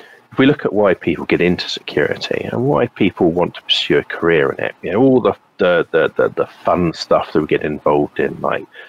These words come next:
big conferences, def con, breaking things, coming up with new tools, new gadgets, new ways of thinking about problems, keeping that front and center.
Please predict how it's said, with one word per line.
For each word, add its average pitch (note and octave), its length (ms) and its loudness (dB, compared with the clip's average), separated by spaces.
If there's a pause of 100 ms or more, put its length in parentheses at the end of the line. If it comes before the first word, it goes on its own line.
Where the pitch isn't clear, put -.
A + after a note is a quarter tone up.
(180)
big - 160 0
conferences, D2 920 0
def - 320 -4
con, C#2+ 400 0 (380)
breaking F2+ 480 0
things, D#2 580 -2
coming F#2+ 260 0
up E2 80 0
with - 160 -4
new D#2+ 200 0
tools, D2 560 0
new D#2 120 0
gadgets, - 640 -2
new E3+ 180 2
ways D#2+ 280 2
of - 80 -4
thinking - 360 -4
about - 260 -4
problems, C#2 760 -4 (1400)
keeping C3 680 2 (320)
that E2+ 540 -4
front - 480 0
and E2 160 2
center. D#2 640 -2